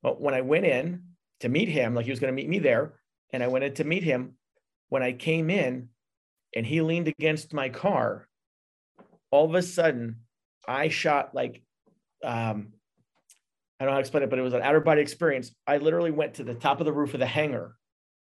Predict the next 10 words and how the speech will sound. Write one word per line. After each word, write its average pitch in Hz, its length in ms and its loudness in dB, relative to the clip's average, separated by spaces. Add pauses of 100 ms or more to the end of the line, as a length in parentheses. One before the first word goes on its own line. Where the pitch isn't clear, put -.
(880)
and 127 260 0
looked 156 200 0
down 151 260 2
at 107 100 -6
myself 120 580 -2
and 117 80 0
him, 117 380 0 (720)
and 123 180 -4
him 151 220 0
make 147 260 -2